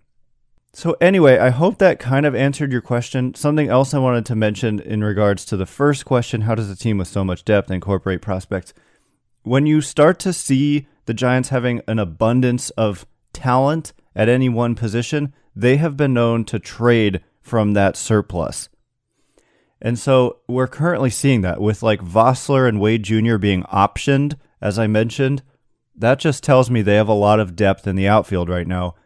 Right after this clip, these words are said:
at, at least in the case of LaMonte Wade Junior being optioned.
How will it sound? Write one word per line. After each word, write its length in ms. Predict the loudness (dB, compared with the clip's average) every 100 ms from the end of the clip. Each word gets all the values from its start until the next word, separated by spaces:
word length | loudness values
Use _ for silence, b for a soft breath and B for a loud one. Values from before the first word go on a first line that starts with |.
| _ _
at, 160 | -8 -8 -2
at 140 | 0
least 220 | 2 0
in 60 | -2
the 80 | -2
case 280 | -2 -2 -2
of 100 | -4
LaMonte 380 | -2 0 0
Wade 200 | -2 -6
Junior 520 | 0 2 2 0 -10 -20 _ _ -6
being 200 | -4 -2
optioned. 520 | -4 -6 -12 -14